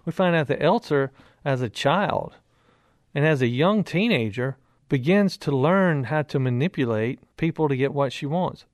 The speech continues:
largely out of survival. I mean, totally out of survival. We shouldn't really put it any other way. To where she even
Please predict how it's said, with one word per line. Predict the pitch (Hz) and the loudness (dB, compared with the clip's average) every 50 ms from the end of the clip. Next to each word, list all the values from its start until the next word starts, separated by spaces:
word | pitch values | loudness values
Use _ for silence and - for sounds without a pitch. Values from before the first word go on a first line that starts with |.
| _ - | _ -4
largely | 131 123 139 175 220 247 214 - 160 147 143 143 | 0 2 4 4 4 2 2 0 2 4 4 4
out | 143 143 139 | 4 2 0
of | - | -2
survival. | - 147 131 110 123 139 180 202 165 110 147 - - _ _ _ _ _ _ _ _ _ _ _ - | 0 0 0 2 2 0 0 0 -4 -6 -8 -14 -16 _ _ _ _ _ _ _ _ _ _ _ -8
I | - | -2
mean, | 151 165 151 127 | -2 -2 -2 -2
totally | - - - 190 226 233 151 113 101 92 | -6 -2 0 2 2 4 2 2 0 0
out | 92 87 85 87 | -2 -4 -6 -6
of | - | -8
survival. | - 98 85 87 85 85 90 90 98 98 | -8 -8 -6 -4 -4 -6 -6 -8 -8 -8
We | 110 | -10
shouldn't | - - 156 143 143 | -10 -10 -10 -6 -4
really | 139 131 117 | -2 -2 -2
put | 107 - 147 139 127 | -4 -2 -2 -2 0
it | 123 117 | 0 -2
any | 127 123 123 117 113 | -4 -4 -4 -6 -6
other | 110 101 104 | -6 -8 -8
way. | 107 - - - - - _ _ _ _ _ _ _ _ _ | -6 -6 -6 -6 -6 -12 _ _ _ _ _ _ _ _ _
To | - 190 | -4 -2
where | 196 196 190 180 | 2 2 2 2
she | - - - 220 220 208 | 2 0 0 2 2 2
even | 196 190 180 160 131 | 2 2 0 -2 -2